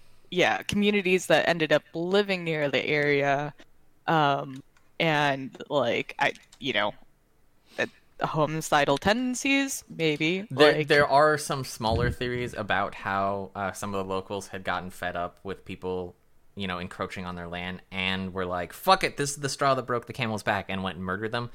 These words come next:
Speaker 2: Uh, the, the only evidence that really goes against that and kinda disproves it, um, to me at least,
Speaker 1: Mm-hmm.
Speaker 2: is there are only tracks of, of nine individuals found, um, and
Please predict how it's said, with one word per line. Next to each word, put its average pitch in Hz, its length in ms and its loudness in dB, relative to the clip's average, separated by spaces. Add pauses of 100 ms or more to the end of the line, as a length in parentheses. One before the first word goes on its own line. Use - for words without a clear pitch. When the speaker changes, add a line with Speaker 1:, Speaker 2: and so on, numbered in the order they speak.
(380)
Speaker 2:
Uh, 110 240 6
the, 113 240 -2
the 117 160 -2
only 139 220 0
evidence 120 340 0
that 110 200 -4
really 107 200 -4
goes 98 240 -4
against 104 380 -6
that 113 280 -4
and 92 200 -10
kinda 92 200 -8
disproves 131 600 -6
it, 151 320 -4
um, 92 220 -10
to - 100 -14
me 98 120 -4
at - 80 -10
least, 117 220 -6
Speaker 1:
Mm-hmm. - 20 -6
Speaker 2:
is 101 220 -8 (300)
there 104 160 4
are - 120 2
only 147 560 -2
tracks 123 380 -6
of, 107 380 -4
of 98 260 -4
nine 98 260 -4
individuals 107 640 -4
found, 92 400 -8 (760)
um, 95 480 2 (160)
and 98 600 0